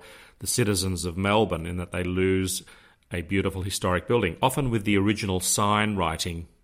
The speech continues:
on the exterior. I mean, there are some great examples in Sydney of very famous buildings,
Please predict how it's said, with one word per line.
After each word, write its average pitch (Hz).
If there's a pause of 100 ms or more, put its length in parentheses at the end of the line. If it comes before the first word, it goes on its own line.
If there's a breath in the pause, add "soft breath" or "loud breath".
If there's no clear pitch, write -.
(400)
on 90
the 87
exterior. 110
I 82
mean, 98
there 101
are -
some 98
great 107
examples 92
in 90
Sydney 98 (800 loud breath)
of 90
very 104
famous 98
buildings, 98